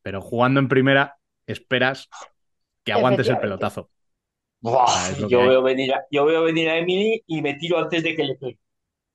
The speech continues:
Speaker 1: Ya, bueno. <laughs> Pido el cambio, ¿no?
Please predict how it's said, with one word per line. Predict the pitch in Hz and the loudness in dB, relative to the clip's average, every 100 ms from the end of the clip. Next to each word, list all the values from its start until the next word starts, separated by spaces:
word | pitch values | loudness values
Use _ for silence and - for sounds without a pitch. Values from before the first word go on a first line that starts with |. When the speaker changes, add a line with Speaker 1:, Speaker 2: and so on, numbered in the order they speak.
| _ _ _ 101 | _ _ _ -16
Speaker 1:
Ya, | 92 | -6
bueno. | 107 107 _ _ _ _ | -4 -4 _ _ _ _
<laughs> | - - - _ - 587 - _ _ _ _ _ _ 254 196 - _ _ _ _ | -18 -18 -20 _ -10 -10 -14 _ _ _ _ _ _ -4 -4 -8 _ _ _ _
Pido | 131 139 | -2 0
el | - | 2
cambio, | 151 143 113 | 0 0 -2
¿no? | 131 208 | -4 -8